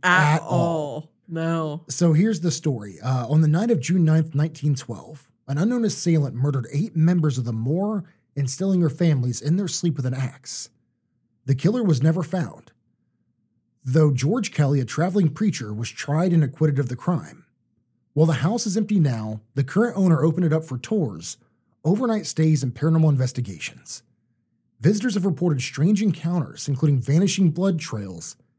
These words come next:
Speaker 2: feelings of evil presences, presences, unknown green lights, chills, unseen touches, and ghostly voices. One of those was, like, really not like the other one.
Speaker 1: <laughs>
Speaker 2: It's like demonic growls, possession,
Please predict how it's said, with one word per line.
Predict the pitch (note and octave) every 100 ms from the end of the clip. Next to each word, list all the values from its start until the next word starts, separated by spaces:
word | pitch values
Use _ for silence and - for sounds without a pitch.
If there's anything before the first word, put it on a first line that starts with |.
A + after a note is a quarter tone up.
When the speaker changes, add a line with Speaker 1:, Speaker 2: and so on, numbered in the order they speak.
| _
Speaker 2:
feelings | _ D#3 G#3+ A3 C#3+
of | -
evil | D#3+ F#3
presences, | D#3 F#3 F3+ C3+ E2+ D2 _ _
presences, | G3 D3+ C#3+ - G2+ E2 - - _ _ _ _ _ -
unknown | F3+ A3 A3 A#3
green | D#3+ D3 G3 D3+
lights, | G#2 G#2 - - - _ -
chills, | - G#3 A#3 A3 -
unseen | D#3+ E3+ F#3+ F#3
touches, | - E3+ D#3+
and | D3+
ghostly | C3 D3 C#3
voices. | B2 G#2 - D2 - - _ _ _
One | D3 B3
of | C#4+
those | E3+ F3+ E3+
was, | D3 B2+
like, | C3+
really | A#2+ D#3 E3 C#3+
not | C#3 C#3+
like | C3 C3
the | A#2+ A#2
other | A#2 C#3
one. | D3 D#3+ D#3
Speaker 1:
<laughs> | A3+ G3 -
Speaker 2:
It's | G#3+ - G#3+ - -
like | A2 B2+ -
demonic | C3+ C#3+ C#3 D3+ E3 D#3+
growls, | A#2+ C3+ A2 E2+ - - -
possession, | D3+ B2 D#3+ F3+ - - -